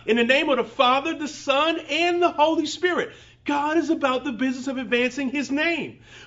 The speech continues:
But the Lord goes further with this business of his name, and he wants it to be ex-, a-, a-, advanced through his son. He advanced it through his son because we find out that in Philippians chapter two, verse nine, it says that Jesus, per the work he has completed and accomplished righteously, wonderfully, and gloriously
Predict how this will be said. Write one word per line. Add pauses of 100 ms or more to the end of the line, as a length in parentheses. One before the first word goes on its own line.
But
the
Lord
goes
further
with
this
business
of
his
name, (180)
and
he
wants
it
to
be
ex-,
a-,
a-,
advanced
through
his
son. (280)
He
advanced
it
through
his
son
because
we
find
out
that
in
Philippians
chapter
two,
verse
nine, (240)
it
says
that
Jesus,
per
the
work
he
has
completed
and
accomplished
righteously,
wonderfully,
and
gloriously